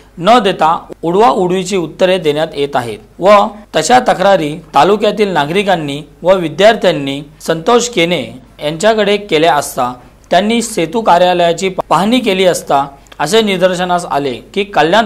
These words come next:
तहसीलदार अंतर्गत असलेल्या कार्यालयात कर्मचारी वेळेवर हजर नसतात, तसेच सहा, सहा महिन्यापासून दाखले तयार असून सुद्धा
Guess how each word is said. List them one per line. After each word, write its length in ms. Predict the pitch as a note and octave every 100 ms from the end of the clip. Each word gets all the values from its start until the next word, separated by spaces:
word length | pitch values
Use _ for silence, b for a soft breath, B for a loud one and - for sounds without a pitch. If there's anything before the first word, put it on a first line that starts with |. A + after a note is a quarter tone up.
| G3+
तहसीलदार 440 | E3+ - F#3+ G3+
अंतर्गत 580 | D#3 D#3 D3+ F#3 E3 C3 - C3
असलेल्या 400 | B2+ F#3 F3+ F3
कार्यालयात 600 | D#3 C#3+ E3 E3+ B2+ A2+ - b b b b -
कर्मचारी 540 | E3 G3+ G#3+ A3+ G#3+
वेळेवर 420 | G#3 E3+ F3 G3 F#3+
हजर 400 | D#3+ D#3+ F#3 F#3
नसतात, 420 | D3+ - D#3 B2 - b b -
तसेच 340 | F3 B3 A#3 G3
सहा, 220 | D#3+ F#3
सहा 300 | - G3 A3+
महिन्यापासून 920 | G3 D#3+ D#3+ F#3 G3 E3+ D3 D#3+ D#3+ - B B
दाखले 360 | D3+ D#3+ F#3+ A3 A3
तयार 240 | F3 F#3+
असून 460 | D3+ - G3+ D#3+ B2+ B B - -
सुद्धा 400 | G3+ F3+ E3+